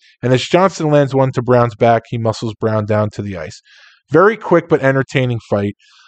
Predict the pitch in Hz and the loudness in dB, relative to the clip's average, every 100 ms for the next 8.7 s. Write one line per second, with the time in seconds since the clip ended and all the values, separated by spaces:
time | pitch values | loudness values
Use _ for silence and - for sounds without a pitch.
0 | - 147 170 165 151 - - _ _ _ | -6 2 2 2 0 -6 -14 _ _ _
1 | _ _ 165 180 220 - 151 156 160 139 | _ _ 0 2 2 0 0 2 2 0
2 | 143 143 123 - 139 - 143 127 123 117 | -2 -2 -6 -2 -2 0 -2 2 2 2
3 | 120 151 143 131 - 127 _ _ _ 147 | 0 0 2 0 -2 -10 _ _ _ -2
4 | - - 165 175 156 - 143 127 131 - | 0 -2 0 2 0 0 -2 0 -2 -2
5 | 117 117 113 107 107 - 160 156 - 147 | -2 -2 0 -2 -4 -4 -4 -4 0 2
6 | 135 - _ _ 131 127 127 123 120 123 | 2 -2 _ _ 0 4 4 2 -2 -2
7 | 117 113 107 _ _ - 107 113 120 120 | -2 -2 -6 _ _ -6 -2 2 4 4
8 | 120 113 113 107 104 104 101 | 0 0 0 2 0 -2 -2